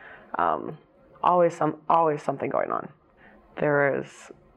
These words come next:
hidden clubhouses and bushes. You know, you'd find, like, someone's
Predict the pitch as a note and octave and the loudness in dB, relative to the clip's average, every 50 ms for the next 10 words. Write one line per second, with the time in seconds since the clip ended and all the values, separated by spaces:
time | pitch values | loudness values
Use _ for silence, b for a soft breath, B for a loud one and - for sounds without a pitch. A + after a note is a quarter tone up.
0 | _ - - - - - - - F#3 F3 E3+ E3 D#3 - - F3 E3+ E3 E3 F3 | _ -10 -8 -6 -6 -4 0 2 2 4 4 2 2 2 2 2 2 4 4 2
1 | E3+ E3 - - D#3+ D#3+ E3 D#3 D#3 C#3+ C3+ C3 D3 D3 F3 E3+ - - F3+ E3+ | 2 2 2 2 2 2 2 2 2 2 2 2 2 2 2 2 2 2 4 6
2 | E3+ E3+ E3+ E3+ E3+ D3+ - - _ - C#3+ D3 D3 C#3+ D3 D3 D3 C#3+ - - | 6 6 6 4 2 0 -4 -10 _ -6 -2 -2 0 2 2 2 2 0 0 0
3 | - D#3 D3+ D3+ D3 D3 C3+ - - - - - - - - - - - E3+ F3 | 2 2 2 2 2 2 2 0 0 -2 -2 -6 -16 -20 -16 -4 0 2 2 4
4 | E3+ | 4